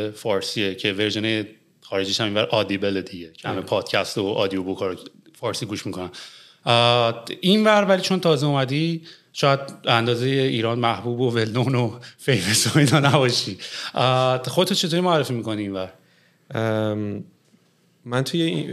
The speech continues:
Speaker 2: اینجا با استارتاپ مکتوب رو دارم. اه، مکتوب به صورت تخصصی روی کتابای صوتی فارسی کار می‌کنه. ما الان با پلتفرم، دقیقاً با پنجاه تا از پلتفرم‌های خوب از جمله <clears throat> اسکریپت، آدیبل، آدیوبوکس دات کام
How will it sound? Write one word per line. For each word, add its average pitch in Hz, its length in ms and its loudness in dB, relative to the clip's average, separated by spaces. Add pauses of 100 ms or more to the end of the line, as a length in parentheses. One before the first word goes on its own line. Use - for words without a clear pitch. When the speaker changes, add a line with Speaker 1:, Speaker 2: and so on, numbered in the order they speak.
Speaker 2:
اینجا 131 380 -2
با 127 240 -2
استارتاپ 117 440 0
مکتوب 120 420 -2
رو 123 80 0
دارم. 113 440 -4 (480)
اه، 104 400 -2
مکتوب 113 760 -4
به 113 80 -4
صورت 117 260 -2
تخصصی 110 600 -2
روی 110 120 -4
کتابای 104 360 -4
صوتی 107 340 -2
فارسی 104 360 -4
کار 104 220 -4
می‌کنه. 104 500 -8
ما 101 160 -8
الان 98 240 -6
با 98 220 -4 (400)
پلتفرم، 104 440 -2
دقیقاً 98 320 -6
با 101 240 -6 (400)
پنجاه 104 320 -2
تا 110 100 0
از 101 100 -6
پلتفرم‌های 110 560 -8
خوب 104 340 -8
از 98 140 -10
جمله 151 360 -8 (840)
<clears throat> - 840 -20
اسکریپت، 107 560 -4 (200)
آدیبل، 101 380 0
آدیوبوکس 101 600 -2
دات 98 160 -4
کام 98 500 -6